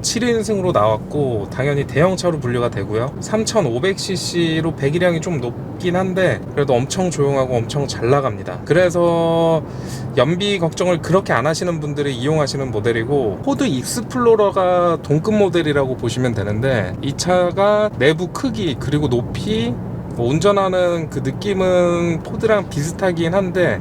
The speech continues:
그 포드랑 거의 비슷합니다. 하지만 큐엑스 육공은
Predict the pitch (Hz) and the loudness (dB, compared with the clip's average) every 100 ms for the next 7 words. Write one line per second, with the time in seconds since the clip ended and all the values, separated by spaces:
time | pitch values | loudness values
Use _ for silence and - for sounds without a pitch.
0 | 135 131 - 277 294 269 247 233 220 208 | 0 0 2 0 4 4 4 0 0 -2
1 | 160 - - - - - - 156 208 180 | -4 -8 -12 -12 -10 -10 -2 2 2 0
2 | 147 - 196 185 123 101 - - - - | -4 -2 -2 0 -2 -2 -4 -10 -12 -10
3 | - - 214 214 214 202 - 294 294 247 | -10 -4 -2 2 2 0 -2 0 0 -4
4 | 170 117 - 202 190 202 143 95 | -4 -4 0 2 4 2 0 -2